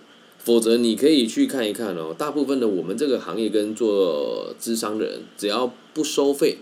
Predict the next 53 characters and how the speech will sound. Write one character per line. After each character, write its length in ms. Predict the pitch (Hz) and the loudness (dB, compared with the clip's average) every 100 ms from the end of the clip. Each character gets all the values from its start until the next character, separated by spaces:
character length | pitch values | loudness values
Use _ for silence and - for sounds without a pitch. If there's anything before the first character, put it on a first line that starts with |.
| - - - | -16 -20 -10
他 100 | 117 | -4
们 200 | 110 98 | -2 0
就 260 | 110 117 80 | 6 6 6
不 220 | - 107 | -2 -8
开 200 | - 82 | -6 -8
口。 200 | - - - - - | -8 -14 -16 -14 2
如 120 | 160 | 6
果 140 | 165 | 6
这 120 | 120 170 | 6 0
样 120 | 120 | 0
子 140 | 113 | -2
还 140 | 98 107 | -2 0
说 180 | 123 | 4
要 60 | 127 | 4
让 160 | 120 113 | 2 0
世 160 | 127 | -2
界 140 | 113 110 | 0 0
更 180 | 110 | -2
好， 160 | 87 - - | -6 -12 -12
那 100 | 98 | -10
就 140 | 92 92 | -8 -8
是 180 | 90 | -8
虚 160 | 92 101 | -8 -4
荣 160 | 95 90 | -6 -6
心 140 | 87 | -6
的 40 | |
一 80 | 90 | -6
种 140 | 95 - | -6 -8
啦。 220 | - 71 - - - - - | -10 -12 -14 -20 -20 -20 -2
可 80 | 113 | 4
如 100 | 160 | 8
果 100 | 160 | 6
今 160 | - 165 | 6 2
天 140 | 180 | 2
你 80 | 120 | 2
的 100 | 90 | -2
做 160 | - 117 | 0 0
法 160 | 80 | -2
是， 300 | 80 120 104 - - - | -4 -2 -2 -4 -18 -18
我 220 | - 117 113 | -2 2 2
觉 180 | 165 | 4
得 100 | 220 | 4
我 140 | 151 151 | 4 4
有 120 | 123 | 2
能 200 | 90 92 | 0 -2
力 80 | 127 | -2
把 160 | - | -2
自 140 | 82 120 | -4 -4
己 60 | 110 | -2
做 160 | 113 | 0
得 100 | 95 | -2
很 220 | 90 85 | -4 -8
好， 220 | 92 - | -8 -12